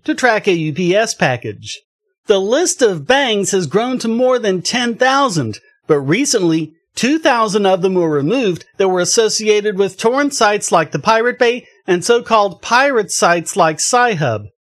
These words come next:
Even perfectly legal sites like Open Subtitles were affected due to threats of litigation from the E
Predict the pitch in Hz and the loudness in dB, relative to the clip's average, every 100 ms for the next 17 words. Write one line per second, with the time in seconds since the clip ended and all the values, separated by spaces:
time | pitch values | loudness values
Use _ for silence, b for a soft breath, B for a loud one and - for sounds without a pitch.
0 | _ - 208 269 311 285 254 302 302 247 | _ -6 -2 0 0 -2 0 0 0 -2
1 | 262 208 233 285 285 - 202 180 175 185 | -2 -2 -2 0 -2 2 2 2 2 2
2 | 170 220 220 226 196 247 262 - 214 165 | 2 2 2 0 0 2 0 2 0 2
3 | 165 156 147 135 233 220 165 143 b b | -2 0 -2 2 0 0 -2 -4 b b
4 | - 214 185 156 214 220 220 170 196 175 | -4 -2 -2 0 0 0 0 0 0 0
5 | 180 214 220 170 165 156 151 | 0 0 -2 -2 -2 -2 -2